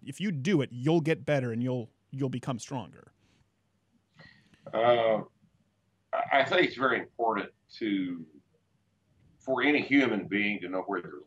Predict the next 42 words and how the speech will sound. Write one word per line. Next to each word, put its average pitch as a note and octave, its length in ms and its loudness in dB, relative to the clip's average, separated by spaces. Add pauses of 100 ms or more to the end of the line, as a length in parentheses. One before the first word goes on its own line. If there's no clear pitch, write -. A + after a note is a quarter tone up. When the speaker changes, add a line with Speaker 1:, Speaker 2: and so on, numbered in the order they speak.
Speaker 2:
limits F2 360 -16
are. E2+ 240 -10 (420)
Speaker 1:
Yes. - 260 -10 (420)
Speaker 2:
Uh, D2+ 320 -6 (720)
because C3+ 360 4
if A#2 120 -2
you A#2 180 0
don't B2 280 2
know A#2+ 120 6
where G#2+ 240 0
the F#2 80 -6
limits G2+ 400 -2
are, A2+ 200 4
then A#2 160 0
you A2+ 220 0
have A2 120 0
no G#2 280 0
idea F2+ 380 0 (120)
what F#2 200 -8
you E2+ 80 -16 (120)
can, F#2+ 240 -2
in E2+ 80 -8 (100)
fact, D#2 360 -6 (320)
do. E3+ 200 2 (540)
Speaker 1:
Mm-hmm. A#2+ 200 -4 (520)
Speaker 2:
And - 100 -4
the F#2 100 2
only G2+ 240 4
way F2 160 4
to E2 80 -2
fi-, - 320 0 (140)
to - 220 4
know G#2 160 6
where F2+ 240 4
your E2+ 140 0
limits F#2+ 360 2
are D#2+ 320 4
is - 120 -8 (100)
to D2+ 220 0 (640)
exceed A#2 560 2
them D#2 140 0
occasionally. D#2+ 720 -2